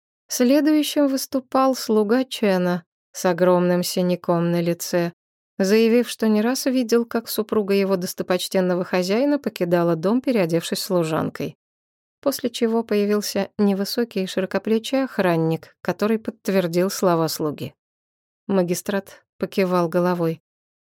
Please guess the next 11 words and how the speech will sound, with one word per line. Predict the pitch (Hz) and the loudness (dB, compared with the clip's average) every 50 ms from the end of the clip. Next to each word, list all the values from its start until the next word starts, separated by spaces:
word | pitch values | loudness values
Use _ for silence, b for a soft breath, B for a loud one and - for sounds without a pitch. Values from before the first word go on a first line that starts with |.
| _ _ | _ _
"Что | - - - - - 247 254 277 339 453 | -10 -10 -10 0 2 4 4 4 2 2
ж, | - - - - - _ _ _ _ _ _ _ | -2 -6 -8 -10 -14 _ _ _ _ _ _ _
у | - 208 196 | 2 4 4
суда | 185 - - 208 190 180 220 240 254 | 4 4 2 2 4 4 2 4 4
нет | 262 277 294 349 359 - | 4 4 4 4 2 0
сомнений | - - 190 180 180 180 180 180 180 180 180 | 0 2 2 4 4 6 6 6 6 6 4
в | 175 - - | 2 0 -2
том, | - 208 208 233 254 262 | 0 2 4 4 4 2
какой | - 214 190 - - 185 185 180 175 | 2 -2 -4 0 2 4 4 4 4
вынести | 160 170 175 170 160 160 160 - - - 175 | 4 4 4 4 4 2 0 -2 -4 -4 -6
приговор. | 170 - 165 170 156 - - 143 143 143 143 131 - - | -6 -4 -4 -6 -4 -4 -4 -6 -6 -6 -8 -8 -8 -12